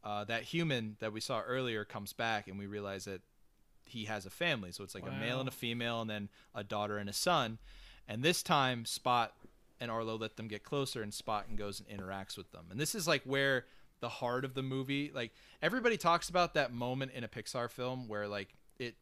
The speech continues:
Speaker 1: tugs at your heartstrings so much that, like, you, like, you start to well up or you get emotional. Say what you will about this film, but the part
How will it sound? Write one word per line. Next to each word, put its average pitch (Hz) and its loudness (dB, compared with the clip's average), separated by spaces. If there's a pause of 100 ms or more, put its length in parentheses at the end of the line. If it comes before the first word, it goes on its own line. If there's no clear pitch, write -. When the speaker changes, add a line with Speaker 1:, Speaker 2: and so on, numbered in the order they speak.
Speaker 1:
tugs 117 -2
at 113 -8
your 107 -8
heartstrings 110 -6
so 107 -4
much 101 -6
that, 101 -6
like, 95 -8
you, 101 -8 (120)
like, 98 -8 (220)
you 113 -14
start 107 -6
to 98 -10
well 98 -6
up 127 2
or - -10
you 95 -8
get 92 -10
emotional. 110 -6 (1040)
Say 180 4
what 254 2
you 180 2
will 139 4
about 127 2 (480)
this 120 -4
film, 156 -4 (180)
but 135 0
the 131 -4
part 190 2